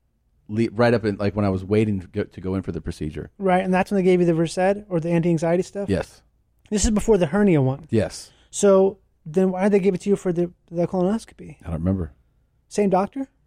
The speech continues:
Speaker 1: No. No,
Speaker 2: Hmm.
Speaker 1: no, no.
Speaker 2: That's weird. Did they, did they tell you they're gonna give it to you?
Speaker 1: I don't know. You're really into this
Speaker 2: Well,
Speaker 1: stuff.
Speaker 2: because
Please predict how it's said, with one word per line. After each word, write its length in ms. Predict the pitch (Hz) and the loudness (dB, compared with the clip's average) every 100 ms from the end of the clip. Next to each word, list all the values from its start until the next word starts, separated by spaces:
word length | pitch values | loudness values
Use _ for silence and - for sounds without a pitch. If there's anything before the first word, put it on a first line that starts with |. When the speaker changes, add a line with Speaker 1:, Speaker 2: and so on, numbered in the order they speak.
| - | -6
Speaker 1:
No. 360 | 98 - 139 - _ | -4 -4 -8 -18 _
No, 80 | 202 | -6
Speaker 2:
Hmm. 120 | 170 | -2
Speaker 1:
no, 60 | 143 | -2
no. 40 | 127 - _ _ _ _ _ _ _ _ _ _ _ _ _ | -4 -12 _ _ _ _ _ _ _ _ _ _ _ _ _
Speaker 2:
That's 180 | 214 - | -8 -4
weird. 160 | 240 196 | 0 2
Did 100 | 196 | 2
they, 140 | 180 185 | -2 -2
did 100 | 190 | 2
they 80 | |
tell 200 | 185 175 | 2 4
you 80 | 196 | 4
they're 80 | 233 | 4
gonna 220 | 226 262 | 2 2
give 180 | 220 254 | 0 -4
it 80 | 254 | -4
to 80 | 294 | -2
you? 160 | 330 - _ _ _ _ _ | -2 -4 _ _ _ _ _
Speaker 1:
I 40 | 135 | -2
don't 100 | 135 | 0
know. 80 | 117 | 2
You're 160 | 117 | 2
really 220 | 139 135 123 | 4 4 4
into 160 | 156 | 2
this 160 | 87 82 | -2 -2
Speaker 2:
Well, 100 | 247 | 0
Speaker 1:
stuff. 120 | 247 | 0
Speaker 2:
because 300 | - 294 233 | 4 2 2